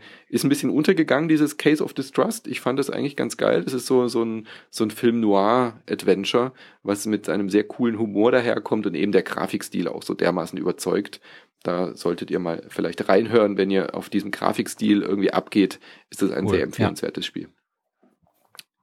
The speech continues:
Speaker 1: Witzig mit diesem Saul Bass-Zufall. Ähm, Lamour, eine Folge,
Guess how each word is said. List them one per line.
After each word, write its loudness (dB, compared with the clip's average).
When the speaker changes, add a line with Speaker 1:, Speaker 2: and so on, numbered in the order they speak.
Speaker 1:
Witzig -2
mit 0
diesem -4
Saul 2
Bass-Zufall. -6
Ähm, 4
Lamour, 4
eine 4
Folge, 2